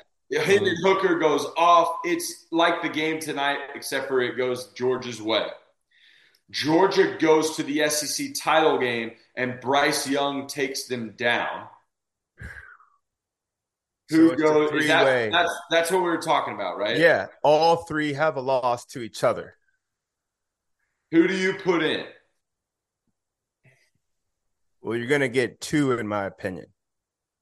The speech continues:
Speaker 3: You're gonna
Speaker 2: Yes.
Speaker 3: get two, 'cause at that point, they're all in the top five or six.
Speaker 2: Who's the odd
Speaker 1: Okay,
Speaker 2: man
Speaker 1: wait,
Speaker 2: out?
Speaker 1: I asked that wrong. I asked that wrong.
Speaker 2: You did ask
Speaker 1: Georgia
Speaker 2: that wrong,
Speaker 1: goes,
Speaker 2: but
Speaker 1: Georgia goes to the title game, obviously, 'cause they beat Tennessee,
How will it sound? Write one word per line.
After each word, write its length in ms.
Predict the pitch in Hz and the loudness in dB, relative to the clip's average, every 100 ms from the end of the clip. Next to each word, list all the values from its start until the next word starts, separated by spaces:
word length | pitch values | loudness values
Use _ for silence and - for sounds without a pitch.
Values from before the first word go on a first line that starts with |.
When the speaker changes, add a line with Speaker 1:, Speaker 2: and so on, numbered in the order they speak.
| _ _ _ _ _ - | _ _ _ _ _ -10
Speaker 3:
You're 180 | 113 | 0
gonna 140 | 143 139 | 2 2
Speaker 2:
Yes. 80 | 135 | 0
Speaker 3:
get 200 | 117 - | -4 -4
two, 300 | 143 123 107 | -4 -4 -4
'cause 200 | 131 117 | -6 -6
at 180 | 113 | -2
that 260 | 135 147 147 | 2 2 2
point, 320 | - 123 113 | -4 -4 -4
they're 160 | 117 120 | 0 2
all 240 | 131 123 | 4 2
in 60 | 113 | -2
the 80 | 101 | -6
top 360 | 123 113 - | -2 -2 0
five 280 | 123 113 104 | -2 -2 -4
or 40 | 95 | -8
six. 340 | - 104 - | -8 -8 -2
Speaker 2:
Who's 180 | 170 147 | -2 0
the 140 | 165 | 0
odd 180 | 156 151 | 2 2
Speaker 1:
Okay, 120 | - | 2
Speaker 2:
man 80 | - | 2
Speaker 1:
wait, 160 | 190 185 | 2 2
Speaker 2:
out? 60 | |
Speaker 1:
I 80 | 170 | 2
asked 260 | 185 185 - | 4 4 2
that 200 | 190 156 | 0 2
wrong. 280 | 156 127 123 | 2 0 0
I 40 | |
asked 180 | 135 139 | -2 -4
that 140 | 151 135 | -6 -4
wrong. 300 | 120 92 - | -6 -6 -12
Speaker 2:
You 80 | 147 | -2
did 240 | 170 196 | 0 2
ask 160 | 165 160 | 2 4
Speaker 1:
Georgia 140 | 185 | 4
Speaker 2:
that 80 | - | 4
wrong, 280 | - 208 196 | 4 2 4
Speaker 1:
goes, 300 | 190 190 - | 2 2 -2
Speaker 2:
but 180 | - - | -12 -4
Speaker 1:
Georgia 460 | 156 185 190 202 | 2 2 4 2
goes 300 | 185 185 185 | 2 0 0
to 100 | 180 | -4
the 100 | 165 | -6
title 380 | 165 160 156 143 | -4 0 0 0
game, 260 | 143 143 143 | -2 -6 -4
obviously, 440 | 123 131 131 - 135 | -4 -4 -6 -10 -10
'cause 160 | 139 | -8
they 100 | 131 | -6
beat 300 | 123 135 135 | -4 -6 -6
Tennessee, 580 | 156 139 131 135 120 110 | -6 -6 -6 -6 -8 -10